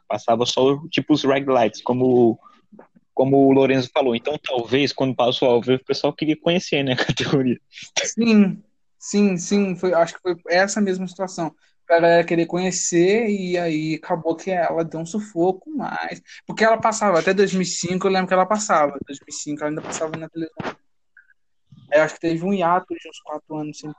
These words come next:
Speaker 2: sem, sem Fórmula um na T V, depois voltou lá. Mas, é, mostra, né, o quanto que a nascar é soberana. Agora eu vejo a galera falando, "Ah, a Na-,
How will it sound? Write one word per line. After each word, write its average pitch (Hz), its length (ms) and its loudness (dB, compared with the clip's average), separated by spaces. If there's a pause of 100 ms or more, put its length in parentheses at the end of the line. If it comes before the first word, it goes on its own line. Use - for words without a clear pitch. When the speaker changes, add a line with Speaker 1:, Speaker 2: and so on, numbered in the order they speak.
(100)
Speaker 2:
sem, 151 360 -12
sem 151 320 -12 (260)
Fórmula 156 340 -8
um 151 100 -6
na 151 120 -6
T 160 160 -8
V, 165 140 -2
depois 180 340 -4
voltou 202 460 -4
lá. 170 200 0 (800)
Mas, 151 800 -6 (560)
é, 135 800 -4 (640)
mostra, 262 360 4
né, 240 120 4
o 220 120 4
quanto 214 360 0
que 214 120 0
a 208 120 2
nascar 170 460 -8
é 165 380 -4 (460)
soberana. 165 640 -2
Agora 160 420 0
eu 156 80 -2
vejo 165 140 2
a 160 40 2
galera 165 240 4
falando, 165 240 -2
"Ah, 247 360 -2
a 202 40 2
Na-, 208 400 -2